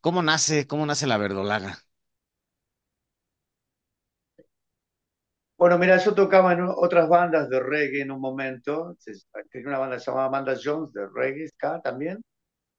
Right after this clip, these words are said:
Speaker 2: Y bueno, cuando dejé eso, eh, ese grupo, dije, "Bueno, voy a hacer mi proyecto". Y yo tenía el nombre, quería que se llame La Verdolaga. La Verdolaga es un re-, es una canción, eh,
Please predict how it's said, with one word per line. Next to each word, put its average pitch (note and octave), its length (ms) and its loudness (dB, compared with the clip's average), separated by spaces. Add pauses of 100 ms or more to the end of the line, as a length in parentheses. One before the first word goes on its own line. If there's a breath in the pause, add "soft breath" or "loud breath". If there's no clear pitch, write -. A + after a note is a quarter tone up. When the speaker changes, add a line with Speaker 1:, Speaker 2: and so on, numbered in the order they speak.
(200)
Speaker 2:
Y C3 60 -10
bueno, F#3+ 240 0
cuando E3 180 -2
dejé E3+ 300 0
eso, G3 480 -2
eh, C3+ 320 -4
ese D3 240 -8
grupo, F3 480 -2
dije, D3+ 260 -8
"Bueno, D#3 200 -2
voy D#3+ 100 -2
a - 20 0
hacer E3 160 -6
mi E3 140 -6
proyecto". D3 560 -8 (920)
Y C3+ 580 -8
yo E3+ 180 -8
tenía F3+ 160 -8
el F3 80 -6
nombre, E3 280 -4
quería D3 180 -4
que D#3 60 -4
se D3+ 100 -14
llame D3+ 200 -4
La C#3+ 80 -2
Verdolaga. D#3 680 -4 (340)
La B2+ 80 -8
Verdolaga D#3+ 360 -2
es - 140 -8
un D3 180 -8
re-, C#3+ 180 -8 (100)
es C#3+ 200 -12
una C#3+ 260 -6
canción, C#3+ 520 -6
eh, A2 640 -10